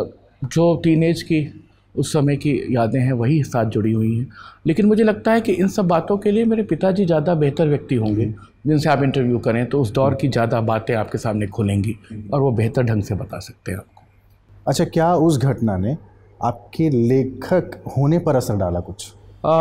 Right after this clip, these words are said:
Speaker 1: अयोध्या तथा ने कविताओं में कुछ कविताएं हैं।
Speaker 2: हाँ।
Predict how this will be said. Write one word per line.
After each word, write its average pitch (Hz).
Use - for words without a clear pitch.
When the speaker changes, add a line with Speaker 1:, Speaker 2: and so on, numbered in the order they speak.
Speaker 1:
अयोध्या 175
तथा 196
ने 196
कविताओं 180
में 185
कुछ 185
कविताएं 143
हैं। -
Speaker 2:
हाँ। -